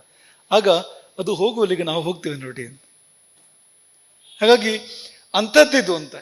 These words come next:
ಈ ಬಂಧನ ಎಲ್ಲಿ ಅಂದ್ರೆ ಅದೇ ವಿಷ್ಣುವಿನೊಟ್ಟಿಗೆ, ವಿಷ್ಣುವಿನ ನಾಮಗಳೊಟ್ಟಿಗೆ ಅದನ್ನು ಬರೆಯುವಂಥದ್ದು. ಆ ಬರೆಯುವಂಥದ್ದು ತುಂಬ ಪರಿಣಾಮಕಾರಿ. ನೀವು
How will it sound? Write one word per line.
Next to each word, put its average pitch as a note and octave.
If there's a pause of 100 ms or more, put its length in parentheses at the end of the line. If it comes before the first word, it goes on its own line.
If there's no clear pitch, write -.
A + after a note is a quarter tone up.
(140)
ಈ A3+
ಬಂಧನ B3
ಎಲ್ಲಿ B3
ಅಂದ್ರೆ A3+ (560)
ಅದೇ A3+
ವಿಷ್ಣುವಿನೊಟ್ಟಿಗೆ, A#3 (840)
ವಿಷ್ಣುವಿನ A3+
ನಾಮಗಳೊಟ್ಟಿಗೆ F3+ (960)
ಅದನ್ನು A#3
ಬರೆಯುವಂಥದ್ದು. G3+ (2000)
ಆ D#3+
ಬರೆಯುವಂಥದ್ದು A#3
ತುಂಬ G#3+
ಪರಿಣಾಮಕಾರಿ. A3+ (720)
ನೀವು A3